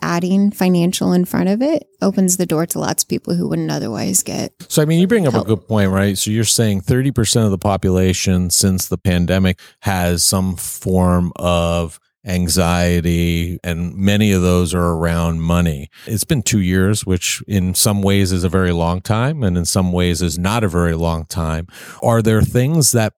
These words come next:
Speaker 2: people could be doing in order to start reducing without having to necessarily go to therapy, right?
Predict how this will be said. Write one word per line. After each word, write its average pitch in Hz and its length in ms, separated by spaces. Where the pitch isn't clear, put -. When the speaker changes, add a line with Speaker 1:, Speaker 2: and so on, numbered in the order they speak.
Speaker 2:
people 107 480
could 90 280
be 95 180
doing 101 840
in 98 200
order 95 360
to 87 140
start 92 440
reducing 90 1000
without 120 400
having 110 340
to 98 60
necessarily 95 480
go 87 180
to 85 100
therapy, 85 800
right? 90 320